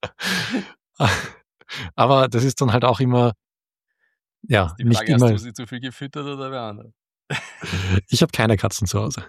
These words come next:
Speaker 2: Okay, alles klar. Ja, man denkt sich oftmals so, "Ja, puh, der hat schon, der, dem geht's schon ganz gut bei seinem Herrchen." Aber auf der anderen Seite denk ich mir, "Meine Güte, die,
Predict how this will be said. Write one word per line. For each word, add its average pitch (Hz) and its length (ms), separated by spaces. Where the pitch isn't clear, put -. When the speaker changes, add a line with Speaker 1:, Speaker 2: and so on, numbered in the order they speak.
Speaker 2:
Okay, - 380
alles - 360
klar. - 200
Ja, 98 460
man 107 180
denkt 110 200
sich 113 140
oftmals 101 420
so, 104 100
"Ja, 95 520
puh, 135 220
der 98 120
hat 98 160
schon, 110 180
der, - 140
dem 135 180
geht's 160 240
schon 160 180
ganz 160 240
gut 160 220
bei 131 80
seinem 95 240
Herrchen." 98 420
Aber 101 220
auf 110 80
der 95 100
anderen 113 160
Seite 110 220
denk 104 220
ich - 140
mir, 98 140
"Meine 107 380
Güte, 107 480
die, 107 140